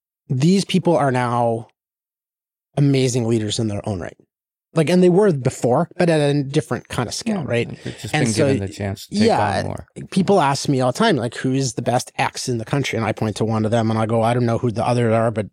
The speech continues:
Speaker 1: you aren't gonna go too far wrong with this woman
Speaker 2: Right.
Speaker 1: who is probably the best engineering lead I've ever met."
Speaker 2: Right.
Speaker 1: And who, you know, if you ever got her, your life's gonna be really good,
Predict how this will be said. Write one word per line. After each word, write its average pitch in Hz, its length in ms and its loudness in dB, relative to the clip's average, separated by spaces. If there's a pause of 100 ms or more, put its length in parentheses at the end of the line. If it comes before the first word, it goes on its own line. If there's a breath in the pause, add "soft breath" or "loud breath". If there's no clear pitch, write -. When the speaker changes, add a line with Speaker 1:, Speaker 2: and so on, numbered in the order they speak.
(600 loud breath)
Speaker 1:
you 123 180 -2
aren't 117 140 0
gonna 123 140 -2
go 113 100 -2
too - 160 -4
far 120 220 0
wrong 113 260 0
with 113 220 -2
this 113 600 -4 (100)
woman 107 500 -4 (100)
Speaker 2:
Right. 101 400 0
Speaker 1:
who 127 140 -2
is 104 100 -2
probably 113 200 0
the 110 100 -6
best 113 260 -2
engineering 113 340 -2
lead 110 160 0
I've 104 120 0
ever 104 200 2
met." 180 440 0 (200)
Speaker 2:
Right. 104 280 -2
Speaker 1:
And 120 320 0
who, - 400 0 (1080 loud breath)
you 120 100 0
know, 123 220 2
if - 140 -6
you 120 100 0
ever 120 160 0
got 139 220 2
her, 135 60 2
your 127 120 2
life's 120 240 -2
gonna 156 220 2
be 156 160 2
really 165 320 4
good, 190 360 4